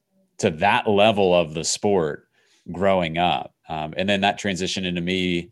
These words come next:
knowing enough about soccer to call it when I was at Virginia as a student and then further on. And,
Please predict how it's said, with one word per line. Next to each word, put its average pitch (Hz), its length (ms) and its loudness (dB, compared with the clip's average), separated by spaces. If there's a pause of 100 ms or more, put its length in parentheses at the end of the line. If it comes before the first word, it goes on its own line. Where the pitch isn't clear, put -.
(300)
knowing 110 260 4
enough 107 200 2
about 95 220 0
soccer 107 280 0
to 87 100 -2
call 101 300 2
it 92 100 -6
when 90 140 -2
I 90 80 2
was 87 160 -2
at 87 160 -2
Virginia 82 320 -6
as 73 120 -10
a 78 40 -10
student 110 480 -2
and 80 120 -10
then 78 180 -8
further 82 520 -6
on. 92 300 2
And, 78 180 -8